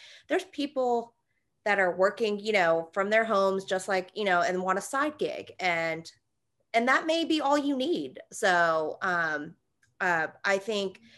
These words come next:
I think looking into something like that would be super helpful for anyone starting out, and just so they're not drowning. <laughs>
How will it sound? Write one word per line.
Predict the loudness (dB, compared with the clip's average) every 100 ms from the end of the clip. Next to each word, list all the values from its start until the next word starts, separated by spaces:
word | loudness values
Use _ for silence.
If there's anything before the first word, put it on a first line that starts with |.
| -12 -4
I |
think | -2 0
looking | -2 -2 -2
into | -2 -4
something | -6 -6 -4
like | -4
that | -4 -4 -4
would | -6 -6
be | -10
super | -8 -8 -8
helpful | -8 -8 -8
for | -4 -4
anyone | -2 -2 -4
starting | -4 -4 -4 -4 -4
out, | -4 -6 -6
and | -6 -4 -6
just | -4 -6 -6 -16 _ _ _ _ _ _
so | -2
they're | 2
not | 2 2
drowning. | 0 2 0 -2 -2
<laughs> | -4